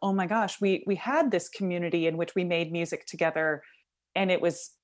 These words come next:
it right away, like, nope, and you're not getting together. There's no s-, there's no safe way to do this. There's no safe way to get together and make choral music at this point in time.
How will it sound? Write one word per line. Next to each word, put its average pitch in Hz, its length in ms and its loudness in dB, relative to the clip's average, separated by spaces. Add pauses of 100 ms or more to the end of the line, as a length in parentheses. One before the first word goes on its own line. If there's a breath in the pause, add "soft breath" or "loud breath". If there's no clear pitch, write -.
(220)
it 180 160 0
right 175 400 6
away, 175 520 6
like, 151 260 -2 (180)
nope, 202 480 6
and 175 120 2
you're 208 120 2
not 220 180 6
getting 208 200 2
together. 180 640 6
There's 185 300 6
no 202 220 6
s-, - 360 -4
there's 190 380 2
no 190 120 2
safe 190 460 2
way 175 220 6
to 175 160 -6
do 156 180 -4
this. 156 300 0
There's 175 220 2
no 233 200 2
safe 190 280 0
way 165 100 2
to 156 60 -2
get 160 140 -4
together 147 300 -4
and 147 80 -6
make 151 200 -6
choral 143 280 -4
music 156 280 -4
at 175 80 -10
this 170 120 -4
point - 240 -8
in 156 60 -10
time. 233 420 0